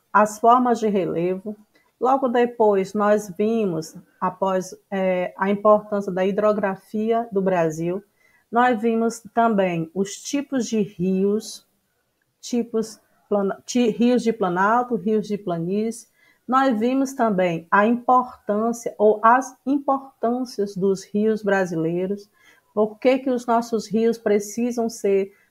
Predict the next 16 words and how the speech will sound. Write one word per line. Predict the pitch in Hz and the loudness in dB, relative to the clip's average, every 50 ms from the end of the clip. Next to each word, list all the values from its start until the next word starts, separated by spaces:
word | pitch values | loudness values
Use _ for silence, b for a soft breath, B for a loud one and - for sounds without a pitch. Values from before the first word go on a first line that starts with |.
| b _ | b _
preservados | - 220 214 214 214 214 208 190 175 165 185 185 185 196 208 208 208 214 208 208 | 0 2 2 2 2 2 2 0 0 2 4 4 6 6 6 4 2 0 -2 -4
e | 220 202 | -4 -6
cuidados, | 208 - - 202 180 165 160 170 170 170 175 180 190 190 202 214 B B B B B | -6 -4 -2 -2 0 0 2 2 4 6 4 4 2 0 -2 -6 B B B B B
e | 269 254 | -12 0
qual | - 339 311 311 302 269 | 4 6 8 8 10 8
é | 247 | 8
a | 247 254 | 8 6
nossa | 254 247 240 240 254 240 | 4 2 2 2 0 -2
participação | 247 - 277 294 294 - - 302 247 - - 220 214 214 - - 226 220 226 226 | 2 4 2 2 2 0 -4 -6 -2 2 4 4 4 2 0 -6 -4 -2 -2 -2
nesse | 220 214 226 226 - 233 | 0 -2 -2 -4 -6 -12
cuidado | - - 262 262 254 214 196 202 190 190 196 202 202 | -10 -6 -4 -2 0 0 2 2 2 2 2 0 0
e | 202 | -2
nessa | 202 196 196 196 - 208 | -2 -2 -4 -6 -8 -10
preservação | 208 _ - 208 220 233 262 247 269 254 247 247 240 240 240 240 - - 190 190 196 196 | -10 _ 0 2 2 2 2 0 -2 -4 -4 -2 -2 -2 -2 -4 -8 -10 -6 -6 -4 -4
dos | 202 214 214 208 - | -4 -4 -4 -6 -6
rios. | 196 170 160 151 147 151 - _ | -6 -4 -4 -6 -8 -12 -18 _